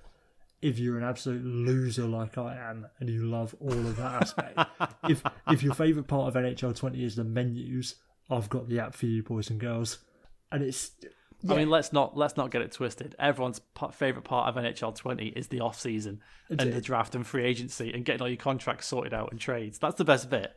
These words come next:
Speaker 1: This is it, and you sim through the seasons like lightning on this. It's so beautiful
Speaker 2: <laughs>
Speaker 1: 'cause, like, 'cause all you have to do is set your lineup. There's no point, like,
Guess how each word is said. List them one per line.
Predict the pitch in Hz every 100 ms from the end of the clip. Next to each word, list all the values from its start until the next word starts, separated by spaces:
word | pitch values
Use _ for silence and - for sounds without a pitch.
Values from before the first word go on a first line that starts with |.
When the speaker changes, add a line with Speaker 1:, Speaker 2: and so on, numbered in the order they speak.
| -
Speaker 1:
This | 156 117
is | 135
it, | 139
and | 143 131
you | 123
sim | 113 - 151 135
through | 143 131
the | 127
seasons | 120 123 110 110 104
like | 120 120 -
lightning | 120 113 117 117 131 131 127 107
on | 113 107
this. | 113 -
It's | - 135 -
so | - 120
beautiful | 113 120 123 127 - 185
Speaker 2:
<laughs> | 220 226 220 190
Speaker 1:
'cause, | - 139
like, | 135 131
'cause | - 135
all | 170
you | 156
have | 131
to | 143
do | 131
is | 117
set | -
your | 139
lineup. | 127 131 123 101 - - _ _ _ _
There's | 139 127 107
no | 123 113
point, | - 120 123 127
like, | 131 131 -